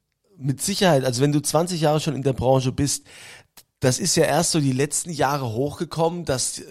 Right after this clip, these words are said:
viele Menschen ihre Berufsunfähigkeitsversicherung brauchen wegen Burnout. Jetzt kann man natürlich sagen, dass, äh, macht da jetzt der ein oder andere Show, aber dieses Burnout-Thema hat doch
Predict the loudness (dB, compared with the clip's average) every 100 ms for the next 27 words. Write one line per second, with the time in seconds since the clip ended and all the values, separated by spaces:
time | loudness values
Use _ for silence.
0 | -16 -10 -6 -4 -4 -4 -4 -6 -6 -8
1 | -10 -12 -16 -6 -4 -2 -6 -6 -6 -6
2 | -6 -6 -6 -4 -2 -2 -2 -6 -6 -6
3 | -4 -4 -2 -2 -4 -8 _ -10 -6 -2
4 | 2 2 2 -2 -2 -6 _ _ -6 -4
5 | -2 -2 -4 -8 -6 0 0 0 -4 -6
6 | -8 -14 _ -20 -20 -20 -16 -8 -4 2
7 | 4 6 4 4 2 2 0 2 4 2
8 | -2 -2 0 0 -2 0 0 -2 -6 -16
9 | -20 _ _ _ _ _ _ -20 -20 -8
10 | -6 -4 -2 -2 -2 -2 -2 0 -2 -2
11 | -4 -6 -8 -4 0 2 2 0 -8 -16
12 | -8 -2 0 0 0 -4 0 2 2 0
13 | 0 0 0 -2 -10 -2 0 2 0 0
14 | -2 -2 -2 -2 -4 -6